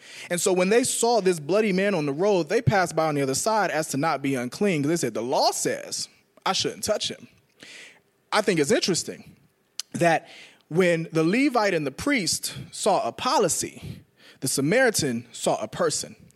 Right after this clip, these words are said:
That the difference was when they saw this, this man in the street, they saw the law, they saw the policy, they saw the culture, they saw tradition, they saw religion, but the Samaritan just saw a person who needed help. And I believe Jesus is trying to argue that,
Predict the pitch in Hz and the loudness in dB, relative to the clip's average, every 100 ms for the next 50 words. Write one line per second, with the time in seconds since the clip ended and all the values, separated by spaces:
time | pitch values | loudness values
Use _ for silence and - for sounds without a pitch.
0 | _ _ - - - - - 208 175 156 | _ _ -20 -20 -20 -20 0 2 2 2
1 | 208 330 233 202 170 143 135 147 196 311 | 2 4 2 2 0 0 0 0 2 2
2 | 381 - 185 151 147 156 - - 180 165 | 2 0 0 0 0 -4 -6 -6 -2 0
3 | 160 190 240 208 156 - 226 180 185 240 | 2 2 4 2 0 0 0 2 2 2
4 | 185 151 135 135 170 185 196 185 - 147 | 2 2 2 2 4 6 4 2 0 0
5 | 123 - 208 202 196 - 190 185 - 147 | -2 -2 0 2 2 2 0 2 2 2
6 | 117 - 214 202 202 190 165 - 127 - | 0 -2 4 4 4 2 0 2 0 0
7 | 120 120 202 - 233 208 - 143 123 151 | -2 2 4 4 2 2 2 0 0 0
8 | 277 175 139 127 - - - - - 156 | 0 0 0 -2 -6 -16 -20 -10 -6 -2
9 | - 190 233 220 185 156 - 156 82 - | 2 4 4 4 0 -2 -2 -2 -4 -6
10 | - 175 - - - _ _ _ _ - | -4 -4 -4 -6 -12 _ _ _ _ -2
11 | 185 180 123 131 175 - - - - - | 2 2 0 0 -2 -4 -8 -14 -16 -20
12 | - - 175 220 190 180 226 202 151 202 | -14 -2 2 4 4 2 4 2 2 2
13 | 240 170 156 - 196 196 190 - 185 185 | 2 -2 -2 -2 0 0 -2 -2 2 2
14 | 170 151 139 | 2 0 -2